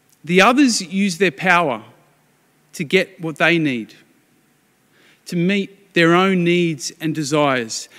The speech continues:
But if you want to be truly happy, if you want to be great, you need to use your power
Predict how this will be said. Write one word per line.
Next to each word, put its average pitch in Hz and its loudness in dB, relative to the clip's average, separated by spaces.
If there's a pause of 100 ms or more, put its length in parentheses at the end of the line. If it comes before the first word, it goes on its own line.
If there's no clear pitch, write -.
(160)
But 190 2
if 190 0
you 285 6
want 330 6
to 254 4
be 196 0
truly 180 -4
happy, 143 -8 (1300)
if 202 -6
you 302 2
want 247 0
to 190 0
be 156 -4
great, 151 -4 (600)
you 240 2
need 302 6
to 202 -4
use 226 2
your 190 -2
power 170 -2